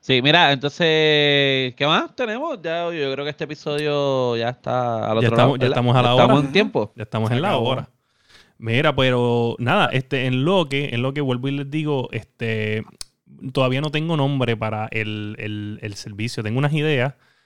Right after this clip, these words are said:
Speaker 2: para lo del canal de
Speaker 1: Ok.
Speaker 2: YouTube de, de tutorials, ¿sabes? Pueden dar ideas, especialmente Oscar, que tiene una mente cabrona. Este,
Speaker 1: <laughs>
Speaker 2: puede, <laughs> puedes darme ideas para un nombre neutral sobre tutorials de streaming.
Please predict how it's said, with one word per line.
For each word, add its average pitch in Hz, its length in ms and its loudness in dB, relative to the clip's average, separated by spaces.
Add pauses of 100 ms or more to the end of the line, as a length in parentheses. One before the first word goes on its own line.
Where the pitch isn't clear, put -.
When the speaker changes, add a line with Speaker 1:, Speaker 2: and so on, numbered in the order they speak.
(120)
Speaker 2:
para 107 260 0
lo 107 140 0
del 104 120 -4
canal 107 260 -2
de 117 60 4
Speaker 1:
Ok. 127 60 4
Speaker 2:
YouTube 135 320 0
de, 127 260 0
de 131 120 0
tutorials, 135 680 0
¿sabes? 101 300 -2
Pueden 104 240 0
dar 131 140 2
ideas, 135 340 2
especialmente 139 480 0
Oscar, 160 220 -4
que 123 120 -4
tiene 113 200 0
una 139 180 0
mente 131 300 -2
cabrona. 107 640 -2 (640)
Este, 127 760 2
Speaker 1:
<laughs> 127 40 -2
Speaker 2:
puede, 139 300 6
<laughs> - 360 2
puedes 135 220 4
darme 165 300 2 (120)
ideas 156 440 6 (400)
para 131 180 4
un 147 160 4
nombre 170 380 4
neutral 127 840 2 (220)
sobre 120 460 2
tutorials 147 520 0
de 120 80 2
streaming. 101 560 -4